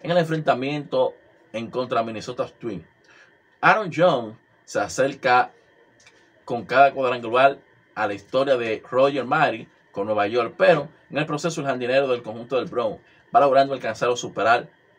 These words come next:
otros récords personales de figuras importantes de la franquicia con sus bolas cerca al número cincuenta y cinco.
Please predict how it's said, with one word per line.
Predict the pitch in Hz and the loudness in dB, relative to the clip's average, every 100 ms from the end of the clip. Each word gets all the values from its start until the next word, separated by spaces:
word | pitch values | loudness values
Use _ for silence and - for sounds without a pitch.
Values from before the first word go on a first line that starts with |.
| _ - | _ -2
otros | 131 156 - 139 | -2 -2 -10 0
récords | 165 - 104 95 - _ - | 0 0 -4 -6 -12 _ -8
personales | 107 - 117 127 127 | -6 -4 0 0 0
de | 120 | -6
figuras | 104 113 131 127 | -6 -4 -2 -4
importantes | - 98 - 135 131 | -10 -10 -2 -2 0
de | 120 | -4
la | 104 | -4
franquicia | 98 90 135 117 104 101 _ _ _ | -8 -12 -12 -12 -12 -16 _ _ _
con | 131 | -8
sus | 131 123 | -8 -6
bolas | 123 107 - | -2 -2 0
cerca | 131 147 | -4 -2
al | 131 | -4
número | 131 135 | -2 -8
cincuenta | 123 117 113 | -10 -14 -14
y | 110 | -14
cinco. | 143 131 92 - | -12 -14 -16 -20